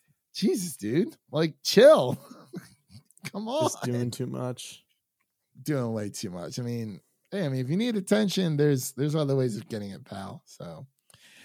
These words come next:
Speaker 1: but yeah, so the new Batman movie is going to be released in October. So that would be pretty sweet. Um, you know, if, if, if it suits the mood, then it suits the mood, and we'll just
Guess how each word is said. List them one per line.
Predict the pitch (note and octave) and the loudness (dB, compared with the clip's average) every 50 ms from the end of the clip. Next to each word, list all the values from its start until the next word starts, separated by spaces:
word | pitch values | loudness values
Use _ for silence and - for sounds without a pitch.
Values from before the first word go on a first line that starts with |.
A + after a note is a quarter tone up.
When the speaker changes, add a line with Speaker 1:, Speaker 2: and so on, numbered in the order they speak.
| - - - - - _ _ - | -20 -20 -20 -20 -20 _ _ 2
Speaker 1:
but | - F3+ | 4 6
yeah, | G#3+ A3 D#3+ A#2 A2+ | 8 8 6 6 2
so | - - - E3 D3+ | 0 2 2 2 4
the | D#3 E3 | 4 4
new | F3 F#3 | 4 4
Batman | E3+ D#3 E3+ E3 D#3 D3 D3+ D3+ D3 D3 | 6 6 6 6 6 6 4 4 4 4
movie | D3 D3 C#3+ D3 C#3+ C#3+ | 4 4 6 6 6 6
is | C#3 C3 - | 4 4 2
going | - D3 C#3 | 0 0 0
to | C#3 C3+ | 2 2
be | C3+ C3+ C3 C3 | 2 4 4 4
released | B2+ B2+ B2+ C3 C3 B2+ - - - - | 4 4 2 2 2 0 -2 -6 -4 -2
in | A#2+ C3 B2+ B2 - - | 0 0 0 -2 -4 -6
October. | A2+ A2+ - - - _ - - - A#2 A2+ G#2+ G#2 A2 A2 A2 A2 | -6 -6 -8 -10 -14 _ -8 -4 -2 -2 0 0 -2 -2 -2 -2 -4
So | A2 - - B2 A2+ A2+ A#2 | -4 -4 -2 -2 -2 0 0
that | E3 A#3+ C4 | 2 4 4
would | A#3 G3 | 4 6
be | F#3 F3 | 4 2
pretty | D#3 - E3+ D3+ D3 C#3 | 2 2 2 2 2 0
sweet. | C3+ - - C3 C3 C3+ C3+ B2+ B2 - - - - - | -2 -2 -4 -2 0 0 0 0 -2 -4 -8 -12 -8 -4
Um, | A#2+ B2 B2+ B2+ B2+ B2+ B2 A#2+ A#2+ A#2 A2+ - _ _ _ _ _ _ _ _ _ _ _ _ _ _ _ _ _ - | -2 -2 0 0 2 0 0 0 -2 -4 -6 -10 _ _ _ _ _ _ _ _ _ _ _ _ _ _ _ _ _ -6
you | C3 C3 | -4 -2
know, | B2+ A#2+ A#2 - | 0 0 0 2
if, | B2 C3+ A#2+ - - _ _ _ _ | 0 0 0 -2 -8 _ _ _ _
if, | - C3 C3 A2+ - - - _ | 0 0 0 0 -4 -12 -8 _
if | - A#2+ A2+ B2 | -4 -2 -2 -2
it | A#2 - _ - | -4 -6 _ -12
suits | - - - - E3+ D#3 - - | -10 -6 -2 0 0 0 -2 -2
the | D3+ | -2
mood, | C#3 C#3 C#3+ D3 D3 D3 C#3 | 0 2 2 4 2 2 0
then | B2 A2 G#2+ | 0 -4 -6
it | G#2 - - | -8 -8 -6
suits | - - C3 B2+ - - | -6 -4 -4 -6 -6 -6
the | C#3 B2+ | -4 -4
mood, | B2 B2 B2+ C#3 C#3+ C3 | -2 -2 0 0 0 -2
and | A#2+ A2+ A2 A2+ | -2 -2 -4 -4
we'll | A2 A2 | -6 -6
just | G#2 A#2 A2+ A2 - - - - - | -6 -8 -8 -8 -8 -8 -10 -12 -16